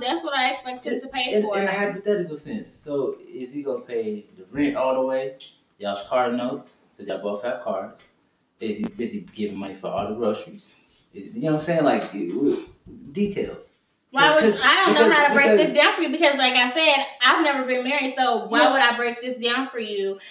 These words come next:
Speaker 1: And I'm not going to break it down for you.
Speaker 2: You don't have
Speaker 1: But
Speaker 2: to.
Speaker 1: what's, but, because that's something that's impossible to break down without me having been in that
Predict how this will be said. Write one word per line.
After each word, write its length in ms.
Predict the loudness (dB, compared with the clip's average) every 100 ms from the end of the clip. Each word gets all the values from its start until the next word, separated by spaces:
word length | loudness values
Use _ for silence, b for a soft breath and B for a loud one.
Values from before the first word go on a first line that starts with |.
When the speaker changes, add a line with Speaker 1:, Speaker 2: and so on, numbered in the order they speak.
| B
Speaker 1:
And 160 | 2 6
I'm 200 | 6 6
not 260 | 4 4 -2
going 340 | -2 -2 -2
to 100 | -4
break 260 | -4 -4 -4
it 80 | -6
down 300 | -4 -6 -8
for 80 | -10
you. 240 | -8 -2
Speaker 2:
You 80 | 0
don't 120 | 0
have 220 | 4 4 8
Speaker 1:
But 180 | 8
Speaker 2:
to. 60 | 8
Speaker 1:
what's, 380 | 4 2 -4 -10
but, 360 | -2 -2 -2 -6
because 320 | 0 0 2
that's 240 | 2 2
something 280 | 0 -2 -2
that's 180 | -4 -2
impossible 440 | -2 0 0 0
to 80 | -4
break 240 | -2 -2 0
down 180 | 0
without 260 | 0 -2 -4
me 80 | -2
having 320 | -4 -2 -4
been 220 | -6 -6
in 240 | -8 -8 -6
that 140 | -6